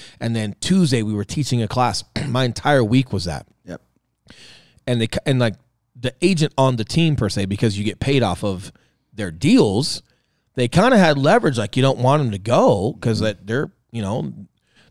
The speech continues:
Speaker 1: the money that they make is also part of the money that you make. We're not in that model
Speaker 2: Yep.
Speaker 1: anymore. And you and I do a fuck ton of our own fucking deals. I don't need your money.
Speaker 2: Yep.
Speaker 1: But it was still that. <clears throat> That's just the nature of it. When,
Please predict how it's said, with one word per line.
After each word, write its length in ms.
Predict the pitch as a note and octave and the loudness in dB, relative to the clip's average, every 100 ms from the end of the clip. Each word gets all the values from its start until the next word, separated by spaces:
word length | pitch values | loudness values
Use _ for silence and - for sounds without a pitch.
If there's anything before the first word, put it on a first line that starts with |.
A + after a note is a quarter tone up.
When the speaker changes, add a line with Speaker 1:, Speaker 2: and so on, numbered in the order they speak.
| - | -8
Speaker 1:
the 180 | A2+ A#2 | 0 4
money 220 | C#3+ D#3 | 6 6
that 160 | C#3 B2+ | 4 4
they 120 | A#2+ | 2
make 320 | B2 E3 C#3+ | 4 2 0
is 60 | G#2+ | -2
also 220 | G2+ - | -2 -2
part 160 | F#2 G#2+ | -2 -2
of 60 | |
the 80 | G2 | -2
money 160 | G2 G#2 | -4 -4
that 220 | F2+ - | -6 -6
you 60 | G#3 | -4
make. 200 | A2+ G#2+ | -4 -4
We're 60 | |
not 120 | F#2+ A2+ | -4 -2
in 100 | F3+ | -2
that 160 | F2+ | -2
model 220 | E3 E2 D#2 | -4 -6 -6
Speaker 2:
Yep. 60 | |
Speaker 1:
anymore. 220 | D#2+ D#2+ D2+ | -8 -8 -4
And 200 | E3+ D#3 | 0 2
you 100 | C3 | 2
and 80 | C3+ | 2
I 80 | A#2+ | 2
do 140 | G#2+ | 0
a 60 | G2+ | -2
fuck 240 | - C3+ | 0 0
ton 140 | - A#2+ | 0 -2
of 80 | |
our 140 | F#2+ G#2+ | 2 4
own 160 | A3 | 4
fucking 320 | A3+ F#2 - E2 | 2 -4 -4 -8
deals. 280 | E2+ F#2+ | -6 -4
I 60 | A#2 | -4
don't 120 | C3 | -2
need 200 | C#3 A3 | 0 0
your 120 | D3+ F2 | 0 -4
money. 320 | E2 D2 - - | -8 -14 -20 -18
Speaker 2:
Yep. 140 | D#2 _ _ _ _ _ _ _ - | -18 _ _ _ _ _ _ _ 0
Speaker 1:
But 160 | D#3 | 0
it 40 | D#3+ | 2
was 180 | D3+ - | 2 4
still 200 | F3+ B2 | 4 4
that. 240 | F#2+ - _ | 0 -6 _
<clears throat> 80 | - C3+ B2+ A#2 | 0 4 4 4
That's 200 | B2 - | 2 2
just 140 | B2 | 0
the 40 | |
nature 240 | A2 A#2 G2 | 0 0 -2
of 80 | D2+ | -6
it. 100 | - | -2
When, 240 | B2 | -2